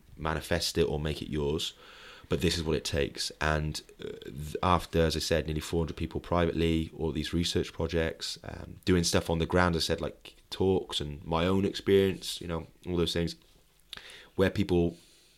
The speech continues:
miss out the most is they are either not willing or they don't have the discipline to do the small correct steps to get them towards where they wanna go.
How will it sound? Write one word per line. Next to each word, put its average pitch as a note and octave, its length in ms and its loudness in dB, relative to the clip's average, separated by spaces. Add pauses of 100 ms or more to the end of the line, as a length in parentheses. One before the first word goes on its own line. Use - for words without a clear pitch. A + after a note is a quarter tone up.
(120)
miss E2 380 0
out F2 240 -4
the - 80 -4
most D#2+ 460 -4 (500)
is D#2+ 240 -2
they E2 160 2
are D#2+ 140 0
either E2 240 0
not F2 280 2
willing F2+ 460 0 (320)
or D#2+ 160 0
they D#2 240 0 (180)
don't F2+ 200 -2
have E2+ 200 -8
the E2 60 -8
discipline D#2 600 -6 (220)
to - 100 -8
do D#2+ 200 -2
the D2 120 -6
small F2+ 440 -2
correct E2 420 -4
steps - 640 -6 (380)
to F2+ 80 0
get D#2+ 220 0
them D2 120 -6
towards D#2 280 -4
where D2+ 80 -2
they D2 80 -2
wanna C#2 200 -4
go. C2+ 200 -8